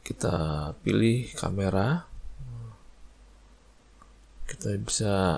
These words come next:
atur rotasinya, eh, kamera yang di atas objek ini, objek,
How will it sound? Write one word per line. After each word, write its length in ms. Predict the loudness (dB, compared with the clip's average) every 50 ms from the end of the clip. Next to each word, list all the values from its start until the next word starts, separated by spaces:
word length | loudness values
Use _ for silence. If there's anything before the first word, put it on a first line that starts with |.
| 2 -2
atur 400 | -2 2 4 6 8 8 8 8
rotasinya, 540 | 6 4 4 4 2 4 4 4 4 4 4 2 2 2
eh, 240 | 2 2 2 0 0 0
kamera 320 | 0 0 0 0 0 0 0 0
yang 400 | 0 0 0 -2 -2 -2 -4 -6 -8 -10 -14 -20 -20 -20 -20 -20 -20 -20 -20 -20 -20 -20 -20 -20 -20 -2 4 6
di 80 | 6
atas 400 | 8 8 8 6 6 6 6 4 2 2
objek 400 | 0 2 2 2 0 0 2 2
ini, 400 | 0 0 2 0 0 2 2 2
objek, 320 | 2 4 4 2 2 0